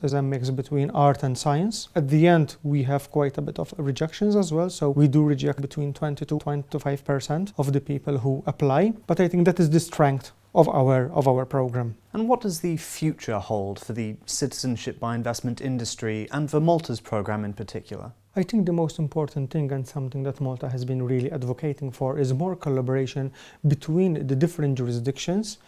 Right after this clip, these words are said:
Speaker 1: that have these programs. All of us do due diligence, all of us have checks, all of us identify the rotten apple.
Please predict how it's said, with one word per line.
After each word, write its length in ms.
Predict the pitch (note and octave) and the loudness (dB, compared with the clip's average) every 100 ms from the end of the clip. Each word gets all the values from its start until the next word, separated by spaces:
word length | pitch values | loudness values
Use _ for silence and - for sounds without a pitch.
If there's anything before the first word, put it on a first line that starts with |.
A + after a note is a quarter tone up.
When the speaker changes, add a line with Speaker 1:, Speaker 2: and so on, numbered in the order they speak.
| - - - C3+ | -20 -20 -12 -8
Speaker 1:
that 440 | B2 C#3+ D#3 - - - | 2 2 2 -4 -18 -8
have 340 | - C#3 C3+ - | -2 0 0 -4
these 320 | F3+ C3 C#3+ A#2 | -2 2 2 0
programs. 640 | B2+ A#2+ C3+ C#3+ - - | -4 -4 -6 -10 -12 2
All 180 | F3+ E3 | 6 8
of 80 | C#3 | 8
us 140 | C#3+ | 4
do 160 | B2+ C#3+ | 4 2
due 140 | D#3 | 2
diligence, 480 | D3+ D#3+ D3+ E3 D#3+ | 2 2 0 -2 -2
all 180 | D#3 C#3 | -2 -2
of 80 | C3 | -2
us 160 | B2 | -6
have 220 | - B2 | -8 -10
checks, 420 | - C3 C#3 - - | -6 -4 -4 -8 -8
all 80 | C#3+ | -4
of 100 | C3+ | -2
us 140 | C3 - | -2 -2
identify 680 | C3+ B2+ C#3+ D3 D3+ D3+ F#3 | 0 2 0 -2 -2 0 0
the 260 | G3+ C3 | 0 -2
rotten 380 | B2+ C3+ - C3+ | 0 0 0 -4
apple. 200 | C#3 F#3+ | -2 -4